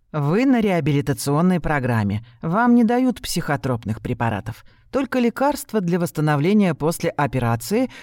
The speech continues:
плюс групповая терапия в виде бесед со мной и другими выздоравливающими».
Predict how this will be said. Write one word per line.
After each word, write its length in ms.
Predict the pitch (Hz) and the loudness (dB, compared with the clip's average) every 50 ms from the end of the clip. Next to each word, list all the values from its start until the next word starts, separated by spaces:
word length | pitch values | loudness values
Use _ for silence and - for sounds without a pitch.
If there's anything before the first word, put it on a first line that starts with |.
| - - | -8 -4
плюс 220 | 240 269 302 247 | -2 0 0 2
групповая 600 | 208 185 202 202 - 185 165 156 156 185 214 214 | 0 0 0 0 0 0 0 2 2 2 2 2
терапия 640 | 208 - 185 170 147 131 113 170 196 220 208 180 156 | 0 -2 -2 0 -2 -2 -2 -2 0 2 2 2 2
в 60 | 135 | 0
виде 240 | 135 175 175 160 156 | 0 0 0 0 -2
бесед 460 | 131 123 139 123 - - - - - - | 0 0 -2 -2 -2 -4 -6 -6 -6 -6
со 220 | - - 139 131 | -4 -2 0 0
мной 340 | 127 131 139 170 196 185 - - - - - - - | 2 2 2 2 0 0 -2 -6 -16 -20 -16 -8 -2
и 100 | 220 208 | -2 0
другими 540 | 165 156 160 160 147 135 151 180 196 196 185 | 0 0 0 0 0 0 2 4 4 4 2
выздоравливающими». 1160 | 160 160 135 117 139 127 120 113 107 110 110 101 110 113 107 - - - - 82 104 113 | 0 -2 -2 0 0 0 2 2 0 0 -2 -2 -2 -4 -4 -4 -6 -8 -8 -8 -8 -10